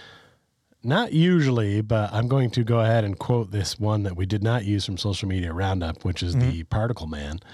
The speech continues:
Speaker 2: Yes.
Speaker 1: Uh, and he checks in with, "The top two seeds in the East with gargantuan choke jobs and back-to-back nights.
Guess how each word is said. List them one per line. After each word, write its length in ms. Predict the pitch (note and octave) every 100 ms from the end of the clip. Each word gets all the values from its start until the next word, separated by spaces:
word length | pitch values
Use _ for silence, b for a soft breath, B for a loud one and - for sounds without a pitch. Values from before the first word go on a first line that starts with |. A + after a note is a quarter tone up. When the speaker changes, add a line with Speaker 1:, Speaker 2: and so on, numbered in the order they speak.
| B
Speaker 2:
Yes. 380 | A#2+ G2+ - -
Speaker 1:
Uh, 300 | F#2+ F#2 F2+ F2
and 100 | F#2+
he 140 | A#2
checks 340 | A2 A#2+ G2+
in 160 | A2+ G#2
with, 280 | F#2 F2+ D#2+
"The 80 | F#2
top 280 | - G3 -
two 140 | F3+
seeds 300 | - D#3+ C#3
in 80 | B2
the 180 | A2 C3+
East 200 | C#3+ B2
with 160 | G2
gargantuan 720 | G#2 F#2+ F2 A2+ C3 C#3+ B2
choke 280 | G2+ A#2 A2+
jobs 380 | - G#2 G#2 F#2
and 100 | E2
back-to-back 540 | F2+ F#2+ - F#2 F2+
nights. 300 | F#2 E2+ F2